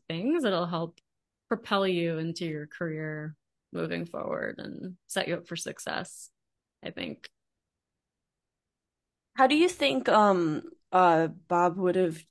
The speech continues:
Speaker 2: described you, um, at that age to somebody that didn't know you,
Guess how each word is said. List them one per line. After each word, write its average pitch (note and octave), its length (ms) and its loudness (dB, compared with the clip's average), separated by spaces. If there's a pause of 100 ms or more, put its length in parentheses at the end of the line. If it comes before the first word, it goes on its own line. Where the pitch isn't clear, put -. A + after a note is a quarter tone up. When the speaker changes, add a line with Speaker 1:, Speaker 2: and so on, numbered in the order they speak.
(140)
Speaker 2:
described E3 640 -2
you, D#3 380 -4 (220)
um, C#3+ 500 -2 (300)
at F3 200 0
that D#3+ 260 2
age D#3 520 -6 (220)
to F#3 120 0
somebody E3 580 0 (340)
that B2 340 2 (280)
didn't E3 220 -2
know D3+ 180 -2
you, F#3 320 -4